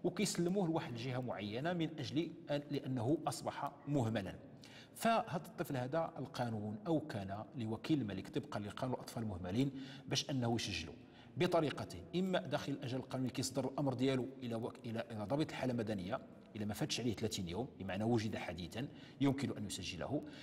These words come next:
في حال ما إلى فات هذه المدة هذه، فوكيل الملك أيضًا يتقدم بملتمس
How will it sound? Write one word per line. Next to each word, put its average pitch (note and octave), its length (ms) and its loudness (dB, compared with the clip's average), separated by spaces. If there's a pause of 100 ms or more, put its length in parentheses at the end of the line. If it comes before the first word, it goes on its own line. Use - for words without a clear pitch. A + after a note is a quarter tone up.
(120)
في A3 140 4
حال F#3 240 4
ما F3+ 100 2
إلى C#3+ 200 2
فات F3 260 -2
هذه B2+ 80 2
المدة G#2+ 380 -2
هذه، F2 380 -2
فوكيل - 840 2
الملك C#3 360 2
أيضًا G#2+ 240 -4
يتقدم B2 560 0
بملتمس B2 640 2